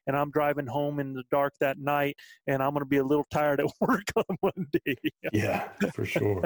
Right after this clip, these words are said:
Speaker 1: <laughs>
Speaker 2: Be
Speaker 1: Okay.
Speaker 2: looking for that pre-nap when I get home. <laughs>
Speaker 1: <laughs> Okay, so that's, like, weekends.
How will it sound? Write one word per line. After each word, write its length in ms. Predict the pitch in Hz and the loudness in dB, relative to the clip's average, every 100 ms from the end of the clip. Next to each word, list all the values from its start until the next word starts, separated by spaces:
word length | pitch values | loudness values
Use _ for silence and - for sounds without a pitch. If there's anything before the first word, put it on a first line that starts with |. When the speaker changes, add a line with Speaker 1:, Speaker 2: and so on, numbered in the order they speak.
| - | -2
Speaker 1:
<laughs> 0 | - - - _ - 160 | -4 -2 -4 _ -12 -6
Speaker 2:
Be 80 | 143 - | -6 -2
Speaker 1:
Okay. 240 | 160 - 117 | -2 2 4
Speaker 2:
looking 280 | - - 113 | 4 4 2
for 120 | 123 | 2
that 320 | 120 98 - | 2 2 0
pre-nap 560 | 139 123 110 107 104 123 | 2 4 4 2 0 2
when 120 | 113 | 2
I 100 | 104 | 2
get 160 | 110 | 2
home. 440 | 107 117 107 104 90 - - - 180 _ 127 | 4 4 4 4 0 -4 -6 0 -2 _ 0
<laughs> 0 | |
Speaker 1:
<laughs> 1600 | 113 107 101 87 - - - - - 185 196 - - 196 160 - | 2 2 0 0 -2 -2 -6 -6 -6 -2 -2 -2 -6 -4 -4 -2
Okay, 360 | 190 233 190 - - | -2 0 -2 -2 -14
so 160 | - 196 | 0 2
that's, 240 | 226 262 | 2 2
like, 200 | 247 202 | 0 0
weekends. 640 | 180 247 262 170 131 135 | 2 2 2 0 -2 -6